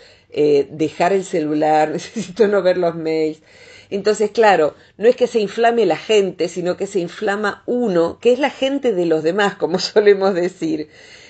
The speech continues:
Entonces, el término es una metáfora,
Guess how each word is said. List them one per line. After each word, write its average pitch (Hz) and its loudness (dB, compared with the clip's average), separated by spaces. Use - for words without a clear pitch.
Entonces, 160 0
el 160 -4
término 262 2
es 208 -4
una 160 -2
metáfora, 160 0